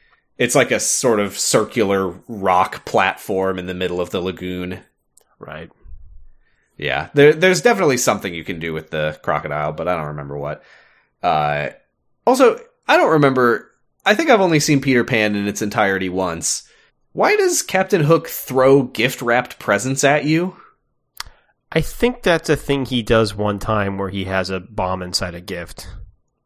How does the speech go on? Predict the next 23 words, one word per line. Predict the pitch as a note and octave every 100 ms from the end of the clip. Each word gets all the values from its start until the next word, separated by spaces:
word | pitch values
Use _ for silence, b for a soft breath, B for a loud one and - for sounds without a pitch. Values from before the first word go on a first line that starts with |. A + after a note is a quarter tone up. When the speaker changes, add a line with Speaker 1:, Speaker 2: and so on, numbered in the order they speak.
| _
Speaker 1:
Okay. | C3 F#3+ F#3+ F#3 D#3 B B B
<laughs> | B B B -
All | D3
right. | D#3 B2+ C#3 - - _ B B B3 -
I |
feel | D3+ G3+
like | G3+ E3
maybe | D#3+ D#3+ E3+
that | D3 C3
makes | C3 B2+
more | C3+ B2+
sense | - B2+ B2
when | B2+ A#2
it's | A2
a | G2
trap | - A2+ A#2 -
that | - A2+
someone | - A#2 A2+ G#2+
has | G#2 A2 -
to | A#2
find | - G#2+ G#2 G#2+ G#2+
and | G2
open. | G2+ G#2 C#3 C3+